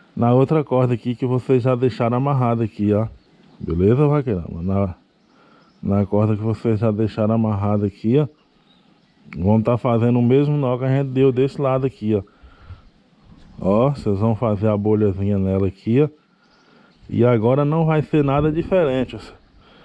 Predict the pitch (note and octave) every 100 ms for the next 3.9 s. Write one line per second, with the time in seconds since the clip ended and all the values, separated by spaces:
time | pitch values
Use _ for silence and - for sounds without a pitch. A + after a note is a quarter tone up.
0 | - - - - A2 A#2+ A2 B2+ A#2 B2
1 | A#2+ - D3 D3+ D3+ F#3 - - - -
2 | - - - - - - - - - -
3 | - A2+ - D#3 C3+ - A2 G#2 G2+